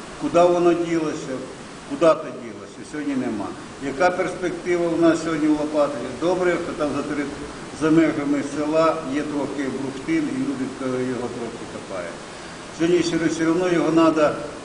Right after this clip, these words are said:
узаконити, щоб людям більше попадало, і менше бандюків їздили, і в це саме. А для чого його треба на узаконення поставити? Щоб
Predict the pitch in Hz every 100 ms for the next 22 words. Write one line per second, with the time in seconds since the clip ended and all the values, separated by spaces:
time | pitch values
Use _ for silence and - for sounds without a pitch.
0 | - 165 165 180 170 170 190 190 190 -
1 | - - - - - - - - - 175
2 | 151 180 196 180 156 175 165 165 160 156
3 | 165 160 160 156 151 135 - - - -
4 | 151 156 147 143 170 175 165 151 143 151
5 | 151 - 180 180 170 170 147 160 156 151
6 | 147 147 143 143 143 135 131 127 143 135
7 | - 135 113 95 95 - - - - -
8 | - - 143 147 165 170 202 196 185 185
9 | 175 170 165 170 170 175 165 165 160 151
10 | - 165 151 139 147 -